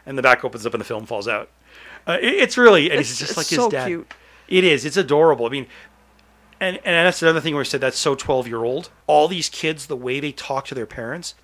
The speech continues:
Speaker 1: it's one long run-on sentence for each of them. And you just, the camera goes back and forth between them. So Data says, "Well, there was an octopus." That's a scene they took out.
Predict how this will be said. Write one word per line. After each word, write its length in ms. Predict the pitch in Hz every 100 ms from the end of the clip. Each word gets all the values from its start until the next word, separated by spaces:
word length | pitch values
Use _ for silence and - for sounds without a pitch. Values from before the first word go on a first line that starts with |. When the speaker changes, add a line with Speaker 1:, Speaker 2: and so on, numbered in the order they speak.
| -
Speaker 1:
it's 180 | 139 -
one 420 | 117 143 165 196 190
long 360 | 147 143 147 135
run-on 320 | 139 135 127
sentence 340 | - 110 120
for 80 | -
each 160 | 139 135
of 80 | 110
them. 140 | 104
And 100 | 123
you 60 | 139
just, 200 | - - -
the 60 | 143
camera 300 | - 180 180
goes 160 | 156 127
back 220 | 139 135
and 100 | 127
forth 180 | 135 -
between 300 | - 135 151
them. 220 | 220 226 - - - -
So 140 | - 131
Data 320 | 139 143 104
says, 360 | - 110 98 - - - -
"Well, 100 | 127
there 80 | 131
was 120 | 120
an 60 |
octopus." 540 | 127 175 143 104 - - _ - -
That's 280 | 123 127 -
a 40 |
scene 300 | - - 120
they 80 | 107
took 240 | - 98
out. 160 | 95 95